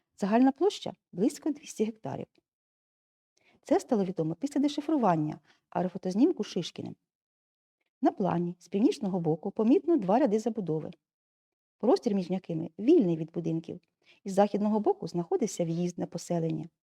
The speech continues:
Усередині помітно інші овальні, а також вуличні структури.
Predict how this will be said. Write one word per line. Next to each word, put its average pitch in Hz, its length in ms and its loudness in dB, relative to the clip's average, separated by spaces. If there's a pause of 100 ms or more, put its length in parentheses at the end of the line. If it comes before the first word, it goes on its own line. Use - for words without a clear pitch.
(260)
Усередині 294 460 4
помітно 240 500 -2
інші 311 300 0
овальні, 175 560 -4 (400)
а 185 80 -8
також 294 380 0
вуличні 180 380 -2
структури. - 500 -10